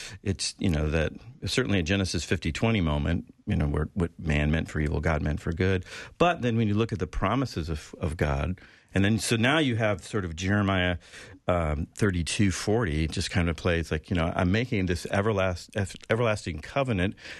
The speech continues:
everlasting promise with you that I'll, that I, as God, will never do anything. I will always do good things for you, and I'm gonna put the fear of you in my heart so that you'll never turn from me." And it's like, so when you have these kind of promises to cling to, it's like, okay,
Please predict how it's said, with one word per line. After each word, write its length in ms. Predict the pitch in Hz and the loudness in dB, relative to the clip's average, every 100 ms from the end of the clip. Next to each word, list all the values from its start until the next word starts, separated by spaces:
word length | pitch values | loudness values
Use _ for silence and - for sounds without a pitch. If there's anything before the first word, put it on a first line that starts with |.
| - 92 | -6 -2
everlasting 460 | 110 107 - 92 | 0 0 -2 -4
promise 500 | - 127 127 120 110 | -2 0 2 0 0
with 160 | 82 - | -4 -4
you 120 | 87 | -2
that 120 | 85 | 0
I'll, 160 | 90 85 - - _ | 0 -2 -8 -20 _
that 100 | 95 | 0
I, 240 | 110 120 | 2 2
as 140 | 95 87 | 0 0
God, 260 | 107 110 | 0 0
will 140 | 95 87 | 0 0
never 600 | 95 113 139 147 147 - _ _ _ _ | 2 2 0 -2 -2 -4 _ _ _ _
do 140 | 107 - | -4 0
anything. 400 | 120 123 127 117 | 0 0 0 2
I 80 | 110 | 2
will 160 | 110 | 2
always 320 | 117 143 151 | 2 2 2
do 100 | 120 | 0
good 220 | 101 110 92 | 0 0 0
things 300 | 95 90 - | 0 0 0
for 120 | 82 | -2
you, 240 | - - 110 - - | -2 -2 -4 -6 -4
and 200 | 98 87 | 0 2
I'm 80 | 90 | 2
gonna 100 | 98 | 0
put 160 | 90 85 | 0 -4
the 60 | |
fear 360 | 95 - 120 123 | -4 0 0 0
of 120 | 98 | 0
you 180 | 87 90 | 0 2
in 100 | 92 | 2
my 140 | 113 | 2
heart 300 | 90 87 85 | 2 0 0
so 80 | - | -2
that 80 | 87 | 0
you'll 100 | 87 | 2
never 240 | 80 76 | 2 2
turn 300 | 76 - 76 | 0 0 0
from 240 | 76 71 80 | 0 0 2
me." 340 | 85 73 87 - - - - - | 2 0 -4 -8 -14 -14 -14 -2
And 140 | 95 | 0
it's 100 | 92 | 2
like, 160 | 104 92 | 2 0
so 140 | - | 0
when 120 | 107 110 | 2 2
you 80 | 123 | 2
have 260 | 156 156 | 2 2
these 160 | 110 92 | 0 0
kind 160 | 110 | 0
of 80 | 87 | 0
promises 500 | - 110 123 - 82 | 0 0 0 -2 -4
to 100 | - | -6
cling 360 | - 110 120 113 | -2 0 0 0
to, 200 | - 73 | 0 -2
it's 160 | 82 | 0
like, 200 | 82 76 | -2 0
okay, 340 | 107 143 147 | -2 0 -2